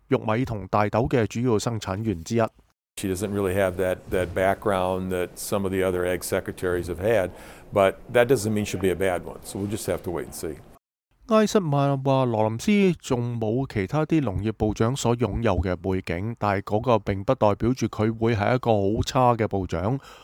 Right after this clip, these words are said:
Speaker 1: 我哋能夠只係做嘅就係拭目以待。」羅林斯喺特朗普第一屆政府當中擔任白宮國內政策委員會嘅代理主任，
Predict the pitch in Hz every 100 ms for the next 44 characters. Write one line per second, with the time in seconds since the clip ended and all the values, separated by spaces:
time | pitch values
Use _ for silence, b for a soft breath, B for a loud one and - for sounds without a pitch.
0 | B 104 95 87 87 - 110 104 104 -
1 | 110 110 95 98 87 104 98 92 92 90
2 | 131 101 95 98 101 95 95 b b b
3 | b b b b 131 135 143 - 214 165
4 | 180 131 120 135 131 120 131 113 110 101
5 | 113 123 123 127 120 120 120 110 95 95
6 | 92 - 120 113 104 - 92 90 104 98
7 | 98 98 117 90 92 98 - 85 85 85
8 | 95 101 107 95